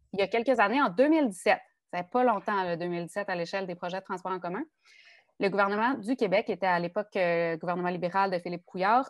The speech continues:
a adopté une loi spéciale qui s'appelle la Loi concernant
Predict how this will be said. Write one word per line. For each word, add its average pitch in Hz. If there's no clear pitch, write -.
a 247
adopté 202
une 185
loi 208
spéciale 254
qui -
s'appelle 226
la 180
Loi 185
concernant 202